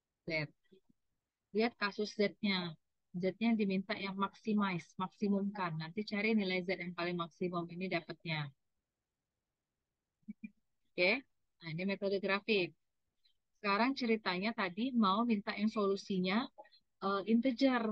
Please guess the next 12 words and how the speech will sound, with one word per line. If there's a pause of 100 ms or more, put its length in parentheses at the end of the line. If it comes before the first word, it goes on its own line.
(160)
Karena
tadi
dibilang
Y
satu
dengan
Y
dua
besar
sama
dengan
nol